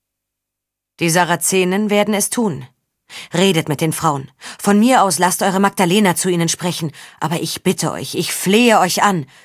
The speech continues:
macht kehrt.“ Sie schüttelte stumm den Kopf. Der Johanniter ballte die Fäuste. „Ich werde den Papst über das hier in Kenntnis setzen. Die anderen Orden mögen euch ihre Hilfe verweigert haben,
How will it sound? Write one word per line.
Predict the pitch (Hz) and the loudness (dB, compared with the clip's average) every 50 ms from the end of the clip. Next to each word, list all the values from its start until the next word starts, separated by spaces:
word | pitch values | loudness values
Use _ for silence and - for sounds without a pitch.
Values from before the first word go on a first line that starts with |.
| _ - | _ -2
macht | 175 196 214 214 - - _ - | 0 0 2 0 -2 -10 _ -10
kehrt.“ | - - 226 226 202 156 - - - _ _ _ _ _ _ _ _ _ _ _ _ _ _ _ _ _ _ _ | -2 0 2 4 4 2 0 -4 -12 _ _ _ _ _ _ _ _ _ _ _ _ _ _ _ _ _ _ _
Sie | - - 185 170 | -10 -6 -4 -2
schüttelte | - 247 240 240 233 - - 202 | 0 0 0 0 -2 -4 -4 -6
stumm | - - 214 190 190 185 | -4 -2 -2 -2 0 0
den | 185 180 180 | -2 -4 -4
Kopf. | - 175 160 - - - - - _ _ _ _ _ _ _ _ _ _ _ _ _ _ _ - | -6 -6 -8 -8 -8 -14 -14 -16 _ _ _ _ _ _ _ _ _ _ _ _ _ _ _ -2
Der | 165 170 | -2 0
Johanniter | 156 165 170 151 156 156 170 185 185 - 185 170 | 0 0 0 0 0 0 0 -2 -2 -2 -2 -2
ballte | - 160 156 156 151 160 | 0 0 0 0 -2 -4
die | 147 156 | -6 -6
Fäuste. | 135 - - 143 131 - - - 123 - - _ _ _ _ _ _ _ _ _ _ _ _ _ _ _ _ _ _ _ _ - | -8 -6 -6 -6 -6 -6 -6 -8 -12 -16 -18 _ _ _ _ _ _ _ _ _ _ _ _ _ _ _ _ _ _ _ _ -2
„Ich | - 220 - - | -2 -2 0 2
werde | 196 220 226 208 202 | 2 2 2 2 0
den | 185 196 190 170 | -2 -2 -2 0
Papst | 190 196 180 170 - - - | 0 0 0 0 -2 -4 -6
über | 151 151 147 | -4 -4 0
das | 170 160 - - | 0 0 -2 0
hier | 170 160 | -2 -2
in | 139 151 | -2 -2
Kenntnis | - 190 160 135 120 156 143 - | -2 -2 -4 -2 -4 -4 -4 -2
setzen. | 165 156 - - 139 - - _ _ _ _ _ _ _ _ _ _ _ - | -2 -4 -4 -6 -8 -8 -12 _ _ _ _ _ _ _ _ _ _ _ 2
Die | 190 - | 4 4
anderen | - 262 247 196 175 156 156 - | 4 4 4 2 2 0 0 0
Orden | - 151 139 139 143 147 | 0 -2 -2 -2 -2 0
mögen | 170 180 170 180 180 | 2 2 2 2 0
euch | 135 160 - - | -2 -2 -2 -4
ihre | 170 160 | -4 -2
Hilfe | 170 156 202 208 - 190 170 | 0 2 0 0 0 -2 -2
verweigert | - 180 156 185 185 185 170 165 - | -2 -2 0 2 0 2 0 0 0
haben, | 175 170 170 170 147 | 2 0 0 0 -4